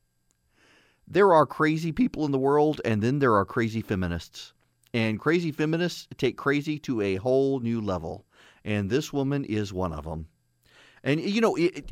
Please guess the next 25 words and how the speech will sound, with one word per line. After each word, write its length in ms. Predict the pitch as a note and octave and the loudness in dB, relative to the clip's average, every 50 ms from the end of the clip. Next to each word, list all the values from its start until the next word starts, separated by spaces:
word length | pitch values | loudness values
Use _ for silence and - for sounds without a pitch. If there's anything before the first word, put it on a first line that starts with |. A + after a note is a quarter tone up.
| - | 0
a, 300 | E3+ F3 F3 F3 E3+ E3+ E3+ - - | 2 4 6 6 6 6 4 2 0
a 140 | D#3+ D#3 | -2 0
Democrat 640 | D3 C#3 A3 C4 C#4 C#4+ B3+ - G3+ E3+ D3+ - - | 2 4 4 6 6 4 2 2 2 2 2 2 -2
friend 340 | - - - D#3 D3 C3+ A2 | -4 -4 0 0 2 2 2
of 120 | G#2+ F#2 D#2 | 0 0 0
mine 420 | G2 F#2+ E2 E2 F2 F#2 F#2 G2+ | -2 -2 -2 -4 -6 -10 -10 -8
who 200 | G2+ A2 A#2 A2 | -6 -4 -2 -2
is 100 | G#2+ G2 | -2 -4
a 60 | A2+ | -6
Catholic 560 | - - - B2+ A#2 A#2 - G2+ F#2+ - - - | -6 -4 -2 -2 -2 -2 -2 -6 -6 -6 -8 -8
says 640 | - - B2 A2 A2 A2+ A#2 A2+ A2 G#2+ - - - - - - - _ _ _ - | -4 -2 0 2 2 2 2 2 0 -2 -6 -12 -20 -20 -20 -20 -20 _ _ _ -14
that 640 | - A#2+ G2+ C#3 C#3 C3+ C3+ C3+ C3+ B2+ - - _ - | -6 0 4 6 8 8 8 8 6 4 2 0 _ -6
the 180 | C#3+ A#2+ C3 | -2 0 0
people 480 | - - - A#3+ B3+ - - E4 D#4 D4 | 0 -2 -2 -4 -4 0 2 2 2 4
who 240 | F3+ G3 F3 D#3 D3 | 4 4 4 6 6
are 500 | C#3+ C#3 C#3 C3+ C3+ C3+ C3+ C3 A2+ D2+ | 6 8 8 8 8 8 6 6 4 2
the 160 | A#2 G#2+ B2 | 0 -2 -2
biggest 520 | G#2+ G2 - D3 D#3 D#3 E3+ D#3 - - - - | -2 0 2 2 2 2 2 -2 -2 -4 -12 -16
haters 720 | - G#2+ - C3+ C3 A#2+ F#2+ F#2+ F2 F2+ F#2+ G2 - - - _ | -10 -6 -2 -2 -2 0 0 -2 -2 -2 -4 -4 -6 -12 -12 _
of 640 | - A2+ A2 G#2+ G#2+ G#2+ G#2+ G#2 G#2 G2 F#2+ G2+ G2+ | -2 2 2 4 4 4 4 2 2 0 -4 -6 -6
the 80 | G#2+ | -6
faith 600 | F#2+ - - - A#2 G#2+ F2 E2+ F#2 - - - - _ _ _ _ _ _ _ _ - _ - | -6 -4 -2 0 2 2 2 0 -4 -8 -12 -16 -20 _ _ _ _ _ _ _ _ -8 _ 2
are 220 | B2 A#2 A2+ A2+ | 4 4 4 4
lapsed 720 | A2+ A2 A#2 B2 C#3+ D3 - - - - - - - - | 2 2 2 4 4 2 2 0 -6 -16 -16 -16 -18 -10
Catholics. 800 | - - C3 A2 G2 - - - F#2 - _ - - - - - | -2 0 0 0 0 -2 -8 -12 -12 -12 _ -20 -20 -18 -18 -18